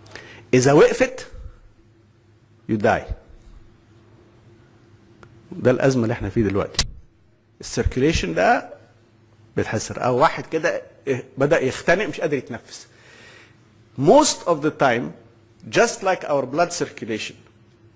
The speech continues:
and our respiration، ما بنفكرش فيها.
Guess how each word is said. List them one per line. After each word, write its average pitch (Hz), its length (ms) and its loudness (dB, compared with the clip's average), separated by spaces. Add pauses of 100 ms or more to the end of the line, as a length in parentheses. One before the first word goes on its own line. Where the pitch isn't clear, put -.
(120)
and 131 180 0
our 143 340 4
respiration، 147 480 -4 (760)
ما - 40 -2
بنفكرش 131 520 0
فيها. - 240 -10